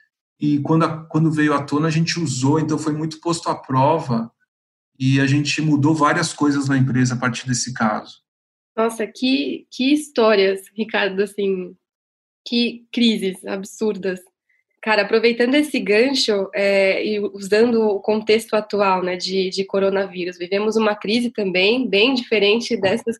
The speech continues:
Speaker 2: que, com que você teve que lidar, mas eu queria perguntar se o que a gente viu foi muitas marcas se posicionando, né, é, diante da crise em que estamos. Queria saber sua opinião, se você acha que toda marca precisa se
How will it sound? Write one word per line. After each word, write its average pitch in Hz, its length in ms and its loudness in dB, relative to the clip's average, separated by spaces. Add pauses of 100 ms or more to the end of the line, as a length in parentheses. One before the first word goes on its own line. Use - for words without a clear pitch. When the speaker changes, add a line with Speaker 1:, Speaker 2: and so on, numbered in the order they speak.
(140)
Speaker 2:
que, 208 280 -2 (200)
com 208 140 -6
que 220 100 -4
você 214 240 0
teve 214 260 2
que 214 180 -6
lidar, 196 520 -2 (300)
mas 202 100 0
eu 214 80 2
queria 247 280 2
perguntar 262 580 2
se 254 720 0 (500)
o - 60 -20
que 262 60 2
a 254 40 2
gente 285 240 4
viu 269 200 2
foi 294 120 2
muitas 311 400 4
marcas 285 400 2
se 294 100 -2
posicionando, 240 840 0
né, 185 200 -4 (220)
é, 202 120 -4
diante 196 320 0
da 202 120 0
crise 202 320 -2
em 214 80 0
que 214 120 -8
estamos. 196 580 -8 (420)
Queria 254 180 0
saber 285 180 2
sua 285 140 2
opinião, 262 600 4
se - 120 -10
você 233 260 0
acha 247 260 0
que 247 140 -4
toda 247 400 0
marca 233 400 0
precisa 214 380 -2
se 226 160 -10